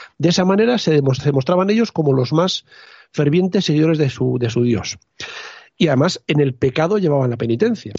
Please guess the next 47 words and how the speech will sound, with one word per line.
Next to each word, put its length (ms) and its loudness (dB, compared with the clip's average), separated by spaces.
porque, 540 -4
eh, 340 -8
tú 120 0
sabes, 260 0
la 160 0
peste 320 0
se 100 -2
produjo 400 2
porque 420 0
la 140 -2
Yersinia 420 4
pestis 380 0
era 140 2
un, 240 0
un, 800 -8
una 460 4
bacteria, 400 2
bueno, 220 -4
llegaba 300 2
en 100 2
la, 80 2
en 160 2
las 220 -2
pulgas 400 2
que 80 0
estaban 320 0
las, 300 -2
tenían 260 4
las 140 2
ratas, 420 -2
eh, 240 2
en 140 2
aquella 300 2
época 280 -2
había 240 2
gatos 320 -2
para 220 -4
matar 240 0
las 100 2
ratas, 300 0
pero 240 2
los 200 2
gatos 320 -2
eran 200 2
servidores 560 2
del 160 2
demonio. 460 2